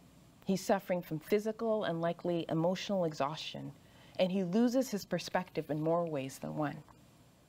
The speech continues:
He thinks he's isolated, the only one left serving God. But he's wrong. God has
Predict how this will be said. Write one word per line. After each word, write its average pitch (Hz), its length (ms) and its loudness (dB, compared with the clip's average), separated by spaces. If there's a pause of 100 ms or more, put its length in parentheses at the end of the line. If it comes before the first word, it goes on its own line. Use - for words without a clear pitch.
(760)
He 269 180 8
thinks 202 320 -4
he's 180 300 -2
isolated, - 640 -4 (440)
the 190 100 4
only 226 200 6
one 220 260 2
left 185 240 2
serving 175 400 -4
God. 160 400 0 (1300)
But 226 140 2
he's 254 260 2
wrong. - 360 -10 (880)
God 208 260 2
has 156 400 -4